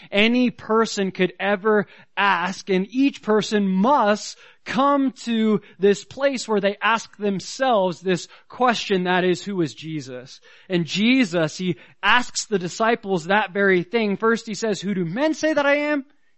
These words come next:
And then he says, "Who do you say that I am?" And Peter, he had this profound revelation and he says, "You are the Christ, the Son of the living God." And Jesus, he confirms that flesh and blood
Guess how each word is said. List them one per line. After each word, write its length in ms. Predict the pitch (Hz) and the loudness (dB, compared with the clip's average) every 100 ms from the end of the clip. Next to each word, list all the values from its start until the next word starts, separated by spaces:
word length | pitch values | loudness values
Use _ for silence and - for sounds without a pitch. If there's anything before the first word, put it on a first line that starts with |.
| _ | _
And 80 | 156 | -12
then 60 | |
he 60 | 147 | -12
says, 260 | 131 135 - | -10 -14 -10
"Who 80 | |
do 60 | 165 | -8
you 560 | 123 131 190 262 247 - _ | -8 -6 0 2 0 -4 _
say 560 | - - 175 156 147 135 _ _ | -20 -10 -4 -2 -4 -8 _ _
that 200 | 170 151 | -4 -2
I 160 | 143 147 | -2 -4
am?" 160 | 147 | -6
And 160 | 139 139 | -8 -12
Peter, 500 | - 247 247 196 180 | -6 -2 0 2 0
he 180 | 165 175 | -2 -2
had 260 | 190 180 | -2 0
this 240 | 185 175 - - _ | 0 -2 -4 -16 _
profound 1120 | - - 202 - - - 208 226 226 185 165 - - | -10 0 0 0 -12 -2 2 4 4 2 -2 -8 -14
revelation 840 | 170 196 220 208 190 202 233 - 208 | -2 2 4 2 0 2 0 0 0
and 100 | 196 | 2
he 80 | 185 | 0
says, 240 | 208 175 - - | -2 -4 -8 -6
"You 240 | 165 269 | 2 4
are 160 | 294 254 | 6 4
the 100 | 196 | 0
Christ, 680 | - - - 277 254 - - | -2 -10 0 2 2 -2 -4
the 100 | 185 | -4
Son 480 | - - 247 240 220 - - | -4 -2 2 2 0 -8 -4
of 100 | 180 | -2
the 80 | 175 | 0
living 380 | 185 175 175 151 | 0 0 0 -2
God." 420 | 202 214 208 185 | -2 0 0 -2
And 160 | 151 - - 143 | -6 -12 -20 -8
Jesus, 640 | 143 233 254 190 190 - | 0 2 2 2 0 -2
he 80 | 208 | -4
confirms 580 | 196 185 226 233 220 - | -4 -2 0 0 0 -2
that 240 | 180 - | -4 -2
flesh 300 | 247 240 226 | -2 0 0
and 160 | 190 165 | -2 -2
blood 420 | 190 247 220 | 0 2 2